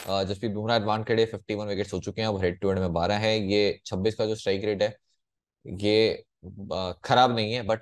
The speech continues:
इनका वर्स्ट है नाइन पी एल। ये, अ, उस लेवल के प्लेयर हैं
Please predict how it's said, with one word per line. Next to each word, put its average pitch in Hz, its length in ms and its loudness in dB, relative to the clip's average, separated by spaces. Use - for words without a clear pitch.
इनका 113 260 -2
वर्स्ट 98 340 0
है 101 120 -4
नाइन 87 220 -8
पी - 80 -8
एल। 69 340 -8
ये, 98 200 -2
अ, 98 340 2
उस - 260 0
लेवल 101 320 4
के 95 140 -4
प्लेयर 82 320 -2
हैं 80 160 -12